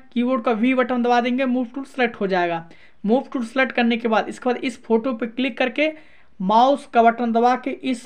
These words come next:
पेज पे लाके इस इमेज को छोड़ देना है। छोड़ने के बाद इसके बाद इस पेज को यहाँ से क्लिक करके बड़ा कर लेना है। तो आप यहाँ देख सकते हैं इस इमेज पे क्लिक करके,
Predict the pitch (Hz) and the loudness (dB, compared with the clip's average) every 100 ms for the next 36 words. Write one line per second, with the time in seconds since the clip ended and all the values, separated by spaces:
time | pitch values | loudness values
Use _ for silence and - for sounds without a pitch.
0 | - - 240 240 233 226 220 262 247 226 | -8 -2 -2 0 0 2 0 -4 -6 -4
1 | 220 220 220 277 - 226 214 196 180 165 | -2 -2 -2 -6 -2 0 2 0 -2 -4
2 | 165 165 - - - - - - - - | -8 -14 -20 -20 -20 -20 -20 -20 -20 -20
3 | - - 220 233 254 277 269 254 240 220 | -20 -8 0 0 2 0 2 2 2 -4
4 | 226 - 247 240 226 - 240 240 240 233 | -10 -4 -2 -2 -6 -2 -2 0 0 0
5 | 233 247 240 240 226 262 220 233 220 202 | -4 -4 -4 -4 -2 0 4 4 4 0
6 | 185 175 165 165 - - - - - - | 0 -2 -6 -12 -18 -20 -20 -20 -20 0
7 | 226 233 233 233 240 240 226 233 233 226 | 2 2 2 2 0 -2 -4 -4 -4 -4
8 | 233 226 226 - - 233 220 208 262 | -2 -2 -2 -8 -8 -6 -4 -4 -6